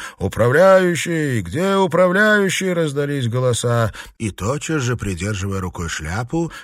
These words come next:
к Дзя Дженю подбежал Линь Чжисяо. «Здесь хоть и просторно, но слишком много людей», — сказал ему Цзя Джень. «Вот и началась суматоха.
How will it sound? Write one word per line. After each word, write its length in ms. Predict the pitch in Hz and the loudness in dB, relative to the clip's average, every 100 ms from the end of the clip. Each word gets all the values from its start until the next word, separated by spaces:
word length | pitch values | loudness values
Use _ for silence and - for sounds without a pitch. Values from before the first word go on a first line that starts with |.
| - | -12
к 80 | 95 | -10
Дзя 260 | 82 101 | -4 -2
Дженю 580 | 90 78 - 131 139 131 | -2 -6 -4 -2 -2 -4
подбежал 640 | 123 113 98 85 98 113 101 | -4 -4 -4 -6 -2 -2 -2
Линь 340 | 82 101 98 | -4 -4 -4
Чжисяо. 880 | - 87 - - 71 120 - - - - _ _ _ _ - | -8 -10 -10 -8 -8 -8 -10 -12 -14 -20 _ _ _ _ -18
«Здесь 460 | 71 92 120 131 - | -8 0 2 2 -2
хоть 220 | 120 110 | -4 -2
и 80 | 120 | -4
просторно, 1000 | 104 107 101 - 120 131 117 95 82 64 - _ _ _ | -2 -2 -2 -2 0 2 0 -2 -4 -8 -12 _ _ _
но 180 | - 107 | -4 -2
слишком 600 | - 101 147 131 135 135 | -2 -2 -2 -2 -4 -4
много 360 | 139 143 135 135 | -2 -2 -2 -2
людей», — 540 | 131 120 123 110 87 - - | -2 -2 0 0 -2 -10 -18
сказал 460 | - - 98 90 85 | -12 -6 -4 -4 -6
ему 220 | 82 82 | -8 -8
Цзя 220 | 78 85 | -8 -10
Джень. 420 | 76 69 67 55 - - - - | -10 -12 -10 -10 -14 -20 -20 -18
«Вот 320 | - 104 135 147 | -4 0 2 2
и 80 | |
началась 460 | 156 143 160 147 135 | 0 0 0 2 0
суматоха. 760 | 143 139 127 131 123 120 117 | 0 0 0 2 2 2 0